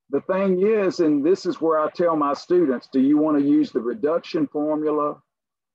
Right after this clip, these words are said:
integral formula from the integral table, or do you want to do all of this? And most of them say once you get to, like, a six power, that reduction formula is,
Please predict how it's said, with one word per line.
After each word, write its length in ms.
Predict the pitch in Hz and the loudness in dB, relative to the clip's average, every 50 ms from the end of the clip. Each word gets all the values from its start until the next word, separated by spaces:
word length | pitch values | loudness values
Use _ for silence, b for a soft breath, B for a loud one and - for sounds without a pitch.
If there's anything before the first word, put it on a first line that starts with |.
| _ _ _ _ _ - | _ _ _ _ _ -2
integral 400 | 139 151 156 151 135 165 160 - | 0 0 0 0 -2 -2 -4 -2
formula 460 | - 156 151 151 147 143 143 139 139 | -2 -2 0 0 0 0 0 0 -2
from 220 | - - 127 113 117 | -2 -4 -4 -4 -4
the 120 | - 127 | -4 -2
integral 320 | 131 143 160 151 151 165 | -2 -2 -2 -4 -6 -8
table, 540 | - - 165 156 160 165 139 156 185 202 - _ _ _ _ _ _ _ _ _ _ - | -6 -4 -2 -2 -2 -2 -2 -4 -8 -10 -12 _ _ _ _ _ _ _ _ _ _ -2
or 500 | 156 185 202 202 170 151 156 170 175 - _ _ _ _ _ _ _ 214 | 0 0 0 0 0 -2 -2 -2 -4 -8 _ _ _ _ _ _ _ -2
do 80 | 139 | 0
you 160 | 139 143 147 | 2 2 2
want 240 | - 147 151 151 151 | 2 2 0 0 0
to 60 | 147 | -2
do 280 | 131 120 156 156 156 156 | 0 0 0 0 0 0
all 220 | 156 156 156 160 | 0 0 0 -2
of 80 | 156 151 | -2 -2
this? 560 | 190 220 226 - - - _ _ _ _ _ _ - | -2 -4 -4 -6 -8 -10 _ _ _ _ _ _ -6
And 200 | 135 135 131 123 | -4 -2 -2 0
most 340 | 135 143 185 202 - - 160 | 0 0 -2 -2 -4 -4 -4
of 160 | 147 147 135 | -4 -2 -2
them 100 | 127 135 | -4 -6
say 300 | 127 - - 143 147 147 | -6 -4 -4 -4 -2 -4
once 360 | 139 139 156 175 175 - - | -4 -4 -4 -4 -6 -8 -10
you 100 | 143 143 | -12 -8
get 280 | 127 143 156 139 - _ | -4 -4 -4 -4 -4 _
to, 80 | - 139 | -4 -4
like, 300 | 139 139 139 135 - 123 | -2 -2 -2 -4 -4 -8
a 80 | 110 | -8
six 340 | - _ 160 160 147 - - | -8 _ -8 -8 -8 -8 -12
power, 600 | - - 160 160 185 185 170 123 113 113 110 - _ _ _ _ _ _ - | -12 -8 -6 -4 -2 -2 -2 -2 -2 -2 -4 -6 _ _ _ _ _ _ -8
that 240 | 127 147 143 - 135 | -6 -6 -6 -4 -4
reduction 640 | 139 131 123 123 156 180 196 185 - - 139 131 - - | -4 -4 -2 -2 -2 -2 -4 -6 -6 -4 -4 -4 -4 -4
formula 640 | 127 131 135 127 123 123 123 120 123 120 117 110 - - | -4 -4 -4 -4 -4 -4 -4 -2 -2 -2 -4 -4 -6 -8
is, 300 | - 123 117 104 - _ | -8 -10 -10 -10 -12 _